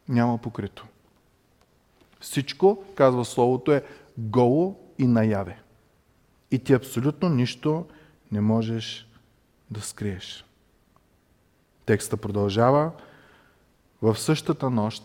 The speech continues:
царят Валтасар беше убит.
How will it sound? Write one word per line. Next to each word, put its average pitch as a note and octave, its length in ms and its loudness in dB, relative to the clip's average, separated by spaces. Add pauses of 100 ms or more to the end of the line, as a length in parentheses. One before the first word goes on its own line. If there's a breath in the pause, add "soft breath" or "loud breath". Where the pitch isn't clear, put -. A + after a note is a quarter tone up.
(1300)
царят - 720 0 (220)
Валтасар G#2 760 -4 (480)
беше G2+ 640 -8 (320)
убит. G2+ 460 -10